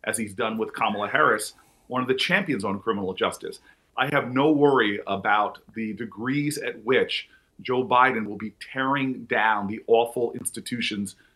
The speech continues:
of mass incarceration in America, that he will be a champion to help get the bill that Kamala and I wrote on the Senate side,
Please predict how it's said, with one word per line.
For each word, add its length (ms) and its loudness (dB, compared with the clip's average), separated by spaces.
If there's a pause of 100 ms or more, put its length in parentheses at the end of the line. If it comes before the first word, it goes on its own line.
(140)
of 120 -8
mass 360 2
incarceration 800 0
in 80 -2
America, 560 2
that 100 -2
he 140 -6
will 280 0 (200)
be 140 -2
a 60 -2
champion 640 0 (340)
to 120 -12
help 240 -2
get 240 4
the 80 -6
bill 300 2
that 140 -4
Kamala 380 -2
and 80 -6
I 120 -2
wrote 280 0
on 100 -4
the 60 -6
Senate 340 0
side, 360 0